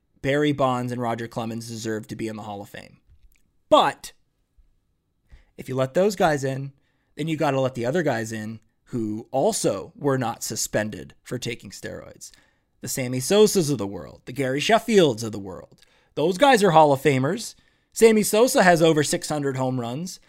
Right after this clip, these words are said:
He had three seasons where he hit over sixty home runs. Gary Sheffield has over five hundred home runs. Those guys are Hall of Famers. So if you're gonna let Barry Bonds and Roger Clemens in,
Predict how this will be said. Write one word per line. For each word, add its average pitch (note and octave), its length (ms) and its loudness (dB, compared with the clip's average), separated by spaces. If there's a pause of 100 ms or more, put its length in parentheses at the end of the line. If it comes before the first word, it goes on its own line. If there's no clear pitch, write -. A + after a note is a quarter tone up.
(240)
He B3 100 2
had A#3+ 160 8
three G#3 220 0
seasons A3 440 0
where E3+ 120 2
he D#3+ 80 2
hit F3 160 2
over D#3 180 4
sixty - 400 -2
home A2+ 260 -4
runs. - 380 -18 (1040)
Gary G3+ 260 4
Sheffield A3+ 640 4
has D3 260 -2
over C#3+ 200 0
five B2+ 300 -4
hundred B2 260 -4
home A#2+ 240 -4
runs. - 400 -16 (400)
Those A3 180 4
guys C4 260 4
are F3 60 4
Hall C3 180 4
of B2+ 80 -2
Famers. C3+ 500 -6 (600)
So F#3 200 4
if F3 100 0
you're G#3 100 4
gonna D4+ 160 4
let A#3+ 300 2
Barry F#3 260 2
Bonds D#3+ 400 0
and D3 160 -4
Roger C3+ 320 2
Clemens C3 460 -4
in, F#2 240 -16